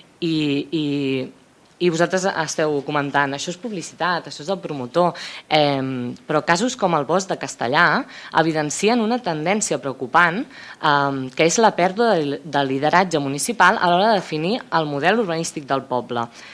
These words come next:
I mentre a Castellà es construeix sense parar, els serveis públics no creixen al mateix ritme, no creixen al mateix ritme.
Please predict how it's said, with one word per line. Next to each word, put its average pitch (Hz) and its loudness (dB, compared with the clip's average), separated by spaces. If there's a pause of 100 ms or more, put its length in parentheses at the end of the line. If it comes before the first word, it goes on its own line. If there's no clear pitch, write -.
(400)
I 170 2
mentre 165 0
a - 0
Castellà 180 4
es - -2
construeix 165 0 (160)
sense 156 -2
parar, 160 2
els 180 -2
serveis 208 -2
públics 190 -4 (320)
no 240 0
creixen 233 0
al 160 0
mateix 147 -2
ritme, 123 -6 (160)
no 233 2
creixen 254 0
al 156 -6
mateix 143 -4
ritme. 127 -4